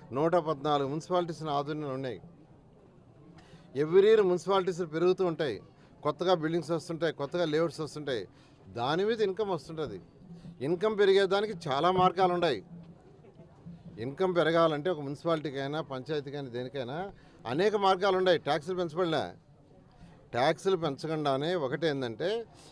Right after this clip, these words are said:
సిటీ పెరుగుతుండేటప్పుడు కొత్త లేఅవుట్లు వస్తాయి, లేఅవుట్ల వల్ల రిజిస్ట్రేషన్ ఫీజు వస్తుంది, అక్కడ బిల్డింగ్లు కడితే బిల్డింగ్ల మీద ట్యాక్స్లు వస్తాయి. కాబట్టి ఉన్న వాళ్ళ మీద ట్యాక్స్లు వేయకుండా ఎక్స్‌పాన్షన్‌కి మనం కానీ సౌకర్యాన్ని కల్పిస్తే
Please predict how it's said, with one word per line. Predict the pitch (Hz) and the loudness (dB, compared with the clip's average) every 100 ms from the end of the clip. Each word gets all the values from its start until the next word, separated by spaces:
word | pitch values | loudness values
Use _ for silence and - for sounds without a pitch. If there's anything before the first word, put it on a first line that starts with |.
| - | -20
సిటీ | - 156 180 208 | -12 -6 -2 0
పెరుగుతుండేటప్పుడు | 170 156 160 156 147 135 139 - | 0 -2 -2 -4 -2 -2 -2 -6
కొత్త | - 143 175 | -8 -4 -2
లేఅవుట్లు | 147 139 - 117 | 0 -2 -4 -10
వస్తాయి, | - 147 190 - - - - | -8 -8 -8 -14 -20 -20 -12
లేఅవుట్ల | 123 160 185 180 170 | 2 4 6 4 0
వల్ల | 156 143 | -2 -2
రిజిస్ట్రేషన్ | 131 139 156 123 120 | -4 -6 -8 -8 -10
ఫీజు | 117 | -8
వస్తుంది, | 113 - 110 139 175 - - - | -8 -10 -12 -10 -12 -16 -20 -12
అక్కడ | 151 160 | -6 -4
బిల్డింగ్లు | 135 135 175 185 170 | -2 0 0 2 2
కడితే | 151 156 147 131 139 - - - | 0 0 0 0 -2 -10 -20 -2
బిల్డింగ్ల | 131 165 170 | 0 2 2
మీద | 165 147 | 0 -2
ట్యాక్స్లు | - 117 131 147 | -2 -4 -4 -6
వస్తాయి. | 120 - 151 175 - - - - - - - - - - - | -6 -6 -8 -10 -20 -20 -20 -20 -20 -20 -20 -20 -20 -12 -2
కాబట్టి | 226 220 | 0 0
ఉన్న | 151 175 | 0 2
వాళ్ళ | 214 220 214 | 6 6 6
మీద | 208 | 0
ట్యాక్స్లు | 175 175 170 175 | 0 0 0 0
వేయకుండా | 165 147 156 220 247 - - - - | 0 0 0 -2 -4 -14 -20 -18 -4
ఎక్స్‌పాన్షన్‌కి | 139 - 214 226 180 202 190 175 | -4 -2 0 0 0 -4 0 0
మనం | 160 151 143 | 0 -2 0
కానీ | 156 165 151 135 - - - - | -2 -2 -4 -8 -14 -20 -12 -2
సౌకర్యాన్ని | 147 170 165 156 131 | -2 0 -2 -2 -2
కల్పిస్తే | 131 123 170 165 202 | -2 0 -2 -2 -8